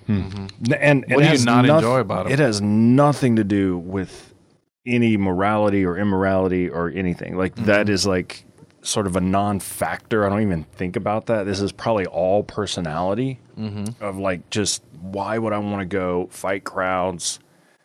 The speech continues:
Speaker 1: stand, you know, whatever. It
Speaker 2: Beg
Speaker 1: just
Speaker 2: for beads,
Speaker 1: beg
Speaker 2: yeah.
Speaker 1: for beads. Like, it, like, for me, like, there's, I think there's certain personalities and people that just love that. They, and, and that's cool. I have nothing against it.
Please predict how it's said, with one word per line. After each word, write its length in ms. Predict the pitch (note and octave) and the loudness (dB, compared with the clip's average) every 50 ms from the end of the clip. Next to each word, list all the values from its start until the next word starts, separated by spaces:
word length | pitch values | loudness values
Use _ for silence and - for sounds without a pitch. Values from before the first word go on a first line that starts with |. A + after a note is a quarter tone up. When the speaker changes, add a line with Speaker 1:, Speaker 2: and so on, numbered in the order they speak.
| _ _ _ _ | _ _ _ _
Speaker 1:
stand, 800 | - - - - - G2+ G2+ G2 G2+ G2 F#2+ F#2+ F#2+ F#2 F2+ - - _ _ _ _ _ _ _ _ _ _ _ _ B3 A3 E3+ - - - _ _ B2 B2 | -10 -10 -6 -2 0 0 2 2 2 2 0 0 0 -2 -4 -8 -16 _ _ _ _ _ _ _ _ _ _ _ _ -20 -20 -20 -20 -20 -20 _ _ -20 -8
you 220 | A#2+ A#2+ B2 A2+ | -2 0 0 0
know, 220 | G2+ F2 E2+ E2 - _ _ _ _ _ _ _ _ _ _ _ - | 0 -2 -8 -12 -16 _ _ _ _ _ _ _ _ _ _ _ -2
whatever. 500 | A2+ B2 C3 B2 A2 F#2 - - - - - | 0 2 2 2 0 -2 -6 -10 -14 -8 -6
It 120 | A2 G#2+ | -2 0
Speaker 2:
Beg 80 | A#2+ B2+ | 2 2
Speaker 1:
just 160 | A2 G#2+ - | 2 0 -2
Speaker 2:
for 140 | - A2 G2 | -4 -4 -2
beads, 420 | G2 G#2 G2+ G2 G2 F2+ A2+ A2 | -2 -4 -4 -4 -6 -6 -4 -2
Speaker 1:
beg 180 | A#2 A2 G#2+ G#2 | 0 0 2 2
Speaker 2:
yeah. 100 | G2 F#2+ | 0 -2
Speaker 1:
for 80 | G2+ | -2
beads. 260 | F#2+ G2+ G2+ G#2 G2 | 0 0 0 0 0
Like, 200 | G#2 A2+ A2+ G2 | 0 -2 0 0
it, 340 | A2 G#2+ G#2+ G2+ - - - _ _ _ - | -2 -2 -4 -6 -14 -18 -20 _ _ _ -2
like, 200 | A2+ A#2 A#2 - | 0 0 0 0
for 120 | - C#3 C3 | -2 0 2
me, 160 | D#3+ G3 E3 | 4 4 4
like, 220 | G2+ A2+ B2 A#2 G#2+ | 2 0 0 0 0
there's, 240 | C3+ C3+ B2+ - - - | 0 0 0 -2 -2 -4
I 80 | B2+ C3 | -2 -2
think 160 | D3 D#3 B2 | 0 0 0
there's 160 | C3 A#2 - | 0 0 0
certain 220 | - C#3+ B2+ G#2+ | 0 0 -2 -2
personalities 680 | F2+ - B2 G#2+ F#2+ G2 F#2+ F#2+ G#2+ A2+ A#2+ A2+ G2+ F#2+ | -4 -6 -6 -6 -4 -2 -2 0 0 0 0 0 -2 -2
and 100 | F2+ E2 | -4 -4
people 220 | - A2+ G#2+ G2 F#2 | -4 -4 -2 -2 -4
that 140 | F#2+ E2+ F2+ | -4 -4 -4
just 220 | G2 G#2+ G2 - - - | -4 -4 -4 -4 -6 -8
love 580 | G#2+ G2+ G2 G2 G2 G2+ A2 A#2+ B2+ B2 G2+ F#2 | -8 -4 -2 0 2 2 2 2 2 0 -2 -6
that. 240 | D#2+ C#2+ - - - _ - | -8 -10 -10 -12 -16 _ -8
They, 160 | G2 G#2 G#2+ | -6 -6 -6
and, 260 | - G2+ G#2 G2+ G2+ - | -6 -8 -8 -8 -8 -6
and 160 | - - G#2 A2 | -6 -4 -2 -2
that's 220 | A#2 A#2 - - - _ | -2 -4 -6 -10 -12 _
cool. 480 | - - - C3 C3 A2 - D#2 - - - | -8 -4 0 0 0 0 -2 -6 -10 -12 -8
I 120 | F#2+ G2+ A2 | -6 -4 -4
have 160 | A2+ G2 F#2 | -4 -4 -6
nothing 540 | G2 G2 G2+ G2+ G#2 A#2 A#2+ B2 C3 A#2 A2+ | -4 -4 -2 -2 -2 -2 -2 -2 -2 -2 -2
against 400 | G2+ F#2+ F#2+ A2 A#2 G#2+ - - | -2 -2 -2 -2 -2 -4 -6 -8
it. 140 | F2+ F2+ | -8 -8